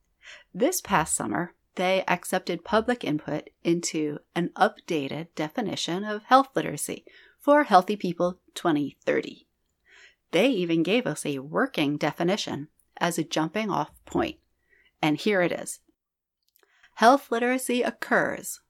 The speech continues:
when a society provides accurate health information and services that people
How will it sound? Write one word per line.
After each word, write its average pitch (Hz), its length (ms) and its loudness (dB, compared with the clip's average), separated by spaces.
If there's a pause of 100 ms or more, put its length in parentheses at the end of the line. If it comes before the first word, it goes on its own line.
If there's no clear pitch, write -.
when 165 220 2
a 156 100 -2
society 214 920 0
provides 147 580 -2 (100)
accurate 254 500 0
health - 300 0
information 160 840 -2
and 180 200 0
services - 720 -6 (440)
that - 240 -4
people 220 500 -4